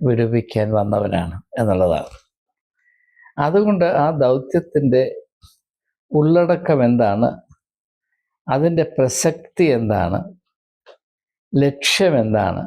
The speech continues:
വ്യാപ്തി എന്താണ് എന്ന് മനസ്സിലാകണമെങ്കിൽ അടിമ എന്ന വാക്കിൻ്റെ ഈ കോണ്ടെക്സ്റ്റിൽ ഉദ്ദേശിച്ചിരിക്കുന്ന അർത്ഥം മനസ്സിലാകണം.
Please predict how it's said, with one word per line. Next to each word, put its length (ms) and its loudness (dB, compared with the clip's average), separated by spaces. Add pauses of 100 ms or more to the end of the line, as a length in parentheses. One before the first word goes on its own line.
(280)
വ്യാപ്തി 680 0
എന്താണ് 440 -2 (760)
എന്ന് 200 2
മനസ്സിലാകണമെങ്കിൽ 1040 0 (1040)
അടിമ 520 0 (380)
എന്ന 240 2 (760)
വാക്കിൻ്റെ 640 0 (880)
ഈ 220 2 (760)
കോണ്ടെക്സ്റ്റിൽ 840 0
ഉദ്ദേശിച്ചിരിക്കുന്ന 960 0
അർത്ഥം 520 -2
മനസ്സിലാകണം. 600 -4